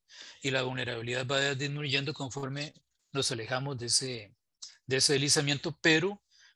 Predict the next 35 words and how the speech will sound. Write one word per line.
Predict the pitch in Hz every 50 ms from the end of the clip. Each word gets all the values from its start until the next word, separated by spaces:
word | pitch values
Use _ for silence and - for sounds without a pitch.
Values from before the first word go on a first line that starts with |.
| _ _ _
podemos | - 127 131 139 151 139
estar | 151 139 - - 156 151
fuera | 147 - 165 156 131
del | 120 110
deslizamiento, | 120 117 127 127 147 147 143 151 139 - 127
pero | 117 113
si | 110
estamos | - - 127 135 143 135
abajo, | 165 156 156 151 147 127 120 123 127 - _ _ _ _ - - - _
obviamente | _ 131 127 139 135 135 139 135 - - 160 151 - - _ _ _ _ _ -
no | 135 135
nos | 143 147
movemos, | 151 156 147 143 143 147 156 156 -
pero | - 151 131
nos | 123 113
cae | - - 113 123
encima | 127 - - 131 123 131
lo | 131 127
que | - 127
se | 117 117
movió. | 107 107 135 165 151 135
Entonces | 117 - - 117 113 117 135 135 127 - - - - - - _ _
estamos | - - - 131 127 139 143 139 -
igual | 120 110 123 127 135 135 - _ _ _ _ _ _ _ _ _
con | - 135 131 135 139 139
una, | 135 127 127 131 131 135 139
una | 139 131 135 131 127 127 127 131 131 135 139
vulnerabilidad | 135 135 135 135 135 131 123 117 113 107 117 117 117
muy | 117 113
grande. | 104 110 107 101 - - - _ _ _ _ - - - - - -
Entonces | - 139 - - 151 156 - 202 196 180 - 160
vean | 143 151 165 156
que | - 180 175 185 - -
la | 151 147
vulnerabilidad | 151 160 165 180 175 180 175 175 160 160 151 156 175 180